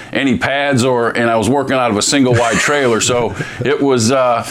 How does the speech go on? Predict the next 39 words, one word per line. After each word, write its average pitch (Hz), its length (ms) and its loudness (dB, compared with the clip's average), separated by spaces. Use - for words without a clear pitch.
it 135 80 0
was 135 160 2
a 117 80 2
challenge 190 420 0
in 156 120 2
itself, 156 360 0
but 131 140 0
something 143 220 0
I 127 80 0
truly 147 340 2
enjoyed, 127 400 2
which 117 300 -2
offered 165 360 0
me 135 140 4
the 123 120 2
opportunity 113 960 0
and 110 180 0
granted 139 260 0
me 127 200 2
the, 113 240 2
the, 107 400 0
the 113 100 0
ability 131 420 2
to 120 60 2
be 117 180 2
able 120 180 2
to 110 60 2
work 123 320 0
with 110 140 0
a 110 80 0
number 117 380 2
of 90 120 2
guys 107 280 0
coming 123 280 0
out 107 140 0
of 90 60 -6
college 110 640 0
as 101 200 0
I, 101 340 -2